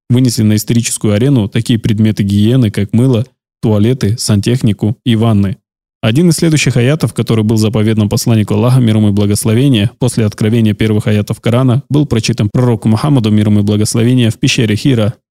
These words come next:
"Одежды свои очищай". Сура Аль-Муддассир, аят четвёртый. Таким образом,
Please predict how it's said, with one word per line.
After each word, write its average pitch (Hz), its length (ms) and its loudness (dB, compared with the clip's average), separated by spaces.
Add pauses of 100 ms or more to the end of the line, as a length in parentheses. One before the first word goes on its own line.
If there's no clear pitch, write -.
(1300)
"Одежды 127 400 0
свои 107 280 0
очищай". 107 640 -2 (260)
Сура 110 240 -2
Аль-Муддассир, 107 640 0
аят 107 280 -2
четвёртый. 107 500 -4 (440)
Таким 120 320 0
образом, 135 460 0